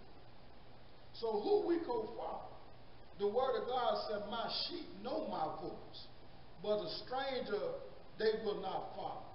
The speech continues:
So we can't follow the strange voice. We gotta follow the voice that's been keeping us all of these years. It says they're puffed up in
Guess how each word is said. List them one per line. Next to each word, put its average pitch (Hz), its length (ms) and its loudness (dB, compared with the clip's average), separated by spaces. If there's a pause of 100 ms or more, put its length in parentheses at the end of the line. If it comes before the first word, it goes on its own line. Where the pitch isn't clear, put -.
(140)
So 208 240 -2
we 302 80 -4
can't 233 360 0
follow 254 300 0
the 175 100 -8
strange 240 540 -4
voice. 185 200 -4 (100)
We 247 60 -8
gotta 208 340 0
follow 202 260 0
the 160 120 -6 (100)
voice 202 260 0
that's 185 140 -8
been 180 220 -8
keeping 220 440 -10
us 165 160 -4 (420)
all 202 300 4
of - 180 -2
these 185 300 -6
years. 208 440 -8 (420)
It 233 120 -2
says 240 520 4 (800)
they're 220 220 4
puffed 254 440 2
up 240 240 0
in 175 80 0